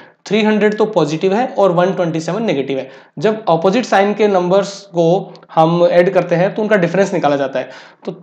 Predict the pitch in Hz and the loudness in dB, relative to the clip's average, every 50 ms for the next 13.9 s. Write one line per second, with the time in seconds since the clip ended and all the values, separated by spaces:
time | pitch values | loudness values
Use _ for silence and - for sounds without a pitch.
0 | _ _ _ - - 220 247 247 240 233 220 220 226 208 214 226 208 220 226 214 | _ _ _ -6 -2 -2 0 0 0 0 2 2 2 2 0 0 0 2 2 2
1 | 214 202 196 208 214 214 208 202 - 214 202 175 165 190 202 190 - 202 180 185 | 2 2 2 2 2 0 -2 -2 -2 -4 -2 -2 -2 -2 -4 -4 -4 -4 -4 -2
2 | 175 175 175 196 208 208 202 175 165 165 185 196 170 151 156 165 170 175 190 220 | -2 0 -2 -2 -2 0 0 0 0 2 0 0 -2 0 0 0 0 0 0 -2
3 | 240 262 262 - - 170 160 160 160 151 151 185 180 180 - 180 170 139 120 - | -4 -8 -10 -6 -6 -4 -2 -2 -4 -4 -4 -4 -6 -6 -6 -4 -4 -4 -4 -6
4 | - - - _ _ - 175 165 156 147 175 175 214 220 208 220 220 214 220 208 | -14 -20 -20 _ _ -4 -2 -2 0 0 2 4 4 4 4 2 2 0 0 -2
5 | - 208 185 175 175 - - 175 156 147 123 110 - 151 147 143 147 147 156 156 | 0 2 2 2 2 0 -2 -2 -2 -2 -4 -6 -4 -4 -4 -4 -2 -4 -2 -2
6 | 156 151 151 180 180 185 185 180 - - 175 185 175 180 190 185 202 196 202 196 | -2 -2 -2 -2 -2 -2 -2 -6 -12 -6 -2 -2 0 0 0 0 2 2 2 2
7 | 196 208 185 190 190 214 254 277 - - - - - - 165 196 233 240 - - | 2 0 -2 0 2 2 0 0 -2 -8 -18 -20 -12 -4 2 2 2 2 4 6
8 | 277 277 277 285 269 247 233 214 190 180 175 175 175 175 165 170 175 - - 208 | 6 6 6 6 2 4 4 4 4 4 4 4 4 4 2 2 2 2 0 -2
9 | 190 202 208 214 233 226 233 - 175 175 170 160 156 185 175 160 143 139 139 127 | 0 2 2 4 2 2 0 2 2 2 2 2 0 0 0 0 0 -2 -4 -6
10 | 131 120 120 - - - _ _ _ _ _ _ _ _ _ _ _ _ _ _ | -6 -8 -10 -10 -16 -20 _ _ _ _ _ _ _ _ _ _ _ _ _ _
11 | _ _ - - _ _ - 165 165 165 254 220 175 - - - - 180 165 165 | _ _ -20 -20 _ _ -2 -2 0 2 2 2 2 0 -6 -8 -2 0 0 0
12 | 170 165 202 214 226 - - - - _ - - - - 202 160 160 170 226 226 | 2 0 0 -2 -2 -4 -10 -18 -20 _ -16 -10 -6 -4 -2 -2 -2 -2 0 0
13 | 220 220 220 220 240 214 - 226 226 220 - 233 208 - 233 220 208 196 | 0 0 0 -2 -2 -2 -2 -2 -4 -4 -2 -4 -2 -2 -2 -2 0 -2